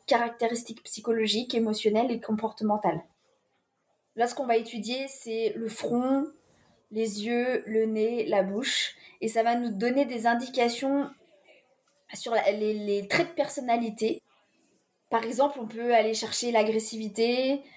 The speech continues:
l'ouverture d'esprit, la souplesse, la créativité. Alors moi, je l'utilise pas à des fins thérapeutiques. Il y en a qui l'utilisent à des fins thérapeutiques, mais moi, je suis pas thérapeute, c'est pas du tout mon credo.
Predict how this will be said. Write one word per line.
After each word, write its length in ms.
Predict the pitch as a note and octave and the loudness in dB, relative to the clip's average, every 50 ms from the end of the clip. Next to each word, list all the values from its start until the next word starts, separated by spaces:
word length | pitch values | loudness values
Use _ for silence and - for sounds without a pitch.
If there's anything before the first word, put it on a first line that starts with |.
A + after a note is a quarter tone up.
| - _ _ | -20 _ _
l'ouverture 480 | - A#3 A#3 A#3 A#3 A#3+ - - A#3 A#3 | -6 0 2 2 2 2 0 -4 -6 -4
d'esprit, 560 | A3+ A#3+ A#3+ - - - - - A#3 A#3+ A#3+ | -2 0 -2 -2 -2 -4 -8 -6 -6 -2 0
la 100 | A3 G#3+ | 0 2
souplesse, 600 | A3 - - A#3+ - - A#3 A3 G#3+ G#3+ G#3+ - | 2 2 0 -2 -10 -4 0 2 2 2 2 0
la 80 | G#3+ G3 | -2 -2
créativité. 880 | G3 - - C4 A#3 A3 A3 - - A#3 A3+ A3 A3 - G3+ - - _ _ _ _ _ _ _ _ _ _ _ _ _ _ | -2 -4 -2 0 2 2 2 0 -2 -2 -4 -2 0 0 -2 -2 -4 _ _ _ _ _ _ _ _ _ _ _ _ _ _
Alors 200 | A3 A#3+ B3 C4+ | 0 0 2 2
moi, 80 | F#4+ | 0
je 120 | G4+ - D#4+ | -2 -2 -4
l'utilise 380 | C#4 A#3 C4+ C#4+ C4 C4+ - | -4 -6 -6 -4 -2 -2 -2
pas 240 | - - E4+ F4 F4+ | 0 0 2 2 2
à 20 | F4 | 0
des 100 | C#4 C4 | 0 -4
fins 200 | - - C4+ B3+ | -4 -2 -4 -2
thérapeutiques. 680 | C4 C4 B3 B3 A3+ A#3 A#3 A3 - D#4+ F4 - - | -2 -2 0 0 0 0 -2 -2 -2 -2 -2 0 0
Il 60 | C4 | 2
y 20 | |
en 60 | G#3+ - | 2 2
a 60 | E4+ | 0
qui 140 | - - B3 | -2 -4 -4
l'utilisent 420 | A#3+ A3+ - G#3 G3 A3 C#4+ E4+ | -2 -2 -2 -2 -2 0 2 2
à 40 | D4+ | 2
des 120 | G#3+ A3 | 2 2
fins 120 | A3 A3 G#3 | 0 0 -2
thérapeutiques, 560 | G#3 G3 F3+ F3 - F#3 F#3+ A#3+ D4 D#4 - | -2 0 -2 -2 -2 -4 -4 -4 -4 -2 0
mais 80 | A3 | 0
moi, 80 | G3+ A3 | 0 2
je 80 | A3+ - | 0 0
suis 140 | - - | -2 2
pas 100 | - C4 | 2 0
thérapeute, 440 | B3+ B3+ A#3+ G3 G3+ G3 - B3+ B3 - | 2 2 0 2 2 2 0 -2 0 0
c'est 200 | - - - _ | -2 -2 -2 _
pas 120 | C4+ C4+ | 0 2
du 160 | A#3+ C4 B3 | 2 0 -6
tout 160 | - - B3 | -6 -4 -2
mon 100 | A#3+ A#3 | 0 0
credo. 400 | A3 - - G#3+ G3+ A3+ D#4 - | 0 0 -2 2 2 2 2 0